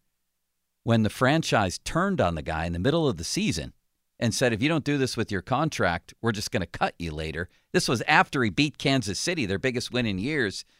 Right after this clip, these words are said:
so he's working against his own franchise. The players publicly stood up for him against the franchise.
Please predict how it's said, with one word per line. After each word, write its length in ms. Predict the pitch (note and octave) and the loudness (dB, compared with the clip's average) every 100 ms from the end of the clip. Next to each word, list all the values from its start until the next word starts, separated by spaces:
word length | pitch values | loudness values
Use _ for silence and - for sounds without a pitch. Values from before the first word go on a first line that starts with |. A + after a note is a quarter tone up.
| _ - | _ 0
so 120 | D#3 | 2
he's 120 | C3 | 4
working 300 | B2 D#3+ D#3 | 2 2 2
against 400 | B2 A2+ D3+ - | 0 2 2 0
his 160 | C#3 A#2 | -2 2
own 200 | C#3 C3+ | 2 2
franchise. 840 | - B2+ D3+ - B2+ F#2+ F2+ G2+ - _ _ _ | 2 2 2 0 2 2 2 -2 -8 _ _ _
The 80 | - | -6
players 420 | - D3 F#3 D3+ | 4 6 6 4
publicly 640 | - - D3 F3+ E3 G#2+ F#2+ | 0 2 4 4 0 0 -2
stood 300 | - C3+ C3 | 0 4 4
up 160 | B2 | 2
for 140 | - G#2+ | 0 2
him 140 | D3 | 2
against 380 | B2+ G#2+ A2+ - | 2 2 0 0
the 80 | A#2+ | 0
franchise. 680 | B2 C#3+ E3 G#2 D2+ - | 2 2 2 -2 -4 -6